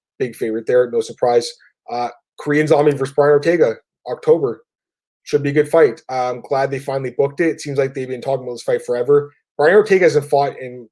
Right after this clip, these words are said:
I think, almost two years. Last time I saw him fight, actually, uh, was his last fight against Max Holloway in Toronto in two thousand and eighteen, December two thousand eighteen.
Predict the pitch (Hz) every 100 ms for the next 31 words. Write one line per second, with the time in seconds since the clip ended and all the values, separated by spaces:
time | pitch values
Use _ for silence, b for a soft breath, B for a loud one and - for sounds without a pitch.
0 | _ 131 165 147 147 - 151 147 117 -
1 | - 165 - 190 156 170 156 135 185 127
2 | 117 123 - 123 120 _ _ _ _ _
3 | 120 117 123 135 147 156 240 214 120 -
4 | _ _ - 131 139 151 160 196 220 151
5 | 120 120 - 170 180 113 - 147 151 156
6 | 151 151 131 131 135 131 135 135 147 127
7 | 110 - 113 139 135 143 135 131 120 117
8 | 120 113